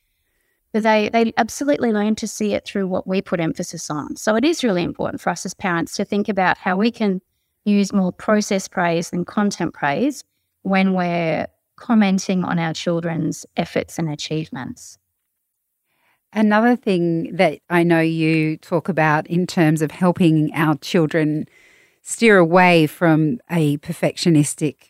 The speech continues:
Speaker 2: mindset is modelling mistakes.
Speaker 1: Yes,
Speaker 2: Uh, now
Speaker 1: I did as well. Well,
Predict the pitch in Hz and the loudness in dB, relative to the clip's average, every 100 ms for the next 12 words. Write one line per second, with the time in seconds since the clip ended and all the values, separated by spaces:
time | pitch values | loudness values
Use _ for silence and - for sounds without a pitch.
0 | - 165 165 170 165 - 156 139 - _ | -4 2 6 6 4 0 -4 -4 -10 _
1 | 185 170 160 160 - _ _ _ - 170 | 0 2 2 -4 -10 _ _ _ -6 0
2 | 175 175 190 175 160 156 - 165 151 - | 4 4 6 4 4 2 0 -2 -2 -2
3 | - - 131 277 - _ - - - _ | -4 -4 -2 -4 -6 _ -10 -10 -10 _
4 | _ _ _ - 247 190 175 180 196 196 | _ _ _ -2 2 4 4 4 4 6
5 | 185 190 196 196 196 185 226 208 | 6 4 2 0 0 0 0 0